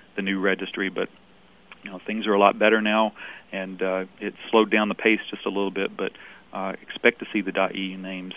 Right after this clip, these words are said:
uh, continue to grow and, uh, climb up the ladder in terms of popularity. Um, one of the, uh, the new T L Ds that will be rolling out here real soon that has, uh, a lot of people talking is the, uh, dot mobi,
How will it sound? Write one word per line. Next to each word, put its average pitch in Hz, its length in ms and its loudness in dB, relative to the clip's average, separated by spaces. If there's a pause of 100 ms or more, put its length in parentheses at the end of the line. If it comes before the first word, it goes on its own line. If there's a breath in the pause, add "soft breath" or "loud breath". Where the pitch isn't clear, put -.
uh, 92 180 -4
continue 92 400 -8
to 92 100 -10
grow 92 360 0 (400 loud breath)
and, 92 300 -8
uh, 92 100 -4
climb 92 320 0
up 90 140 -6
the 92 60 0
ladder 92 320 4
in 90 60 -12
terms 90 260 -8
of 92 60 -10
popularity. 92 720 -2 (680 loud breath)
Um, 101 420 4 (480)
one 127 160 2
of 147 80 4
the, 110 220 6
uh, 95 160 4 (220)
the 98 120 -2
new 120 380 2 (400)
T 113 120 2
L 104 120 4
Ds 113 300 2
that 101 100 -2
will 95 120 -2
be 95 120 -4
rolling 104 420 4
out 107 200 0
here 98 140 -2
real 95 280 -4 (100)
soon 117 200 0
that 98 100 -6
has, 101 340 -4
uh, 92 180 -6 (120)
a 95 60 -12
lot 98 200 -2
of 90 60 -8
people - 320 -8
talking 113 480 4 (420 loud breath)
is 98 240 -8
the, 92 200 -8
uh, 92 100 -4
dot 113 320 6
mobi, 104 520 0